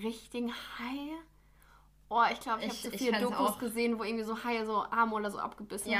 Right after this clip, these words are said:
Speaker 1: haben.
Speaker 2: vor
Speaker 1: Ich
Speaker 2: allem,
Speaker 1: weiß
Speaker 2: ja, ja,
Speaker 1: nicht.
Speaker 2: ja. Genau, es gibt da ja auch irgendwie, äh, Surfer, Surf Buddy oder Surfer Soul oder sowas. Weißt du, diesen Film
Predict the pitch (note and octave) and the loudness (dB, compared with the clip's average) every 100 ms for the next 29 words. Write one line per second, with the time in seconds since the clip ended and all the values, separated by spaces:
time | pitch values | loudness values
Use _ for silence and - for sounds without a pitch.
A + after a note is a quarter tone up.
0 | G3+ G#3+ - - A#3 B3+ A#3+ - G#3 G3+ | 6 6 4 4 4 4 0 2 4 6
1 | G#3 G3+ G#3 G#3 - - - - G#3+ G3 | 6 6 4 0 -12 -20 -12 -2 2 2
2 | - G#3 B3 A3+ G3+ F#3+ F#3 G3 G#3+ G3+ | 2 -2 -6 -4 0 2 2 0 -2 -4
3 | G3 G3 F3+ - E3 D#3 F#3 - G#3 A3 | -4 -6 -6 -6 -8 -8 -8 -6 -4 -4
4 | A3 A#3+ A#3 A3+ A#3+ A#3+ - - G3+ G#3+ | -2 0 0 0 -2 -6 -12 -8 -6 -6
5 | A#3 - C4+ C4+ C#4+ D4+ D#4 - - _ | -8 -2 0 0 -2 -4 -6 -10 -20 _
6 | - G#3 F#3+ G3+ - G#3 G#3+ G3+ - G3 | -10 -6 -4 -6 -6 -6 -4 -6 -6 -4
7 | G#3 A#3+ B3+ C4 B3+ C4 C4+ C#4+ - - | -2 -2 -4 -4 -4 -2 -2 -2 -4 -6
8 | G3+ G#3 G3 F#3+ F#3 F#3 - A#3+ B3+ C#4+ | -4 -4 -6 -4 -6 -8 -4 0 0 0